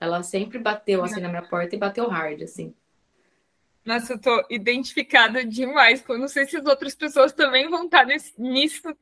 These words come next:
Speaker 2: sentindo isso que eu tô sentindo nesse momento. Mas eu tô, assim, identificada demais com a tua história agora, nesse momento. Porque eu também, eu passava mal, eu nadava, né? Quando eu era
Speaker 1: Uhum.
Speaker 2: menor. Eu passava mal antes de toda a prova. Toda a
Speaker 1: Olha.
Speaker 2: prova.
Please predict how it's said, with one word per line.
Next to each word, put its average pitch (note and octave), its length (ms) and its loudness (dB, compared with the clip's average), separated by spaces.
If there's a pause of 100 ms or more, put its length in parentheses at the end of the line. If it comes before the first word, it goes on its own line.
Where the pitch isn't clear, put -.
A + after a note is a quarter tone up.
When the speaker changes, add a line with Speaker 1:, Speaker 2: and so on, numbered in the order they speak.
Speaker 2:
sentindo D#4+ 460 2
isso D#4+ 240 2
que F4 60 -2
eu D4+ 60 -4
tô E4 120 -4
sentindo D#4 380 -6
nesse D4 260 -2
momento. A#3+ 420 -2 (440)
Mas B3 200 0
eu C#4 180 8
tô, D4+ 120 2
assim, C#4+ 420 2
identificada C4 800 2
demais A#3+ 520 2
com B3 80 -6
a A3+ 60 -2
tua A#3 120 -8
história G3+ 400 2
agora, G3 300 2
nesse G3+ 280 -8
momento. G#3 460 -8
Porque A3+ 380 4 (280)
eu A#3 160 2
também, C#4+ 380 2
eu B3 100 -2
passava C4 420 2
mal, B3 280 6 (240)
eu A#3 120 0
nadava, B3 540 6
né? F#3 240 -6 (180)
Quando G3 160 -6
eu F#3+ 60 0
era F3+ 240 4
Speaker 1:
Uhum. G3+ 80 -12
Speaker 2:
menor. F#3+ 380 -2 (340)
Eu - 80 -12
passava B3 420 4
mal C4 240 8
antes C4+ 280 0
de C4 100 -10 (320)
toda E4 260 4
a G4 40 4
prova. F3+ 500 2 (320)
Toda F#3+ 280 2
a - 20 -6
Speaker 1:
Olha. - 20 -6
Speaker 2:
prova. F3+ 480 -6